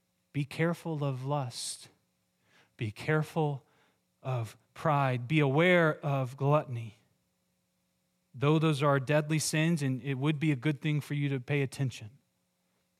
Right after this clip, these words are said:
That's not the final word. And the other final word cannot be, "Just muscle up and stop it."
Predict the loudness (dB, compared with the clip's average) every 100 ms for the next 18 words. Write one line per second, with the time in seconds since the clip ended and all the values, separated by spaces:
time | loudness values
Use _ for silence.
0 | _ _ _ _ _ _ _ _ _ _
1 | _ _ _ _ _ _ _ _ -8 0
2 | 4 4 2 0 2 2 2 0 -2 -8
3 | _ 0 2 2 0 2 4 4 0 2
4 | 2 2 2 2 2 0 4 6 6 4
5 | 2 2 2 0 -4 _ _ _ _ _
6 | -20 _ _ 0 2 4 6 6 4 0
7 | 4 4 2 -2 0 0 2 6 6 4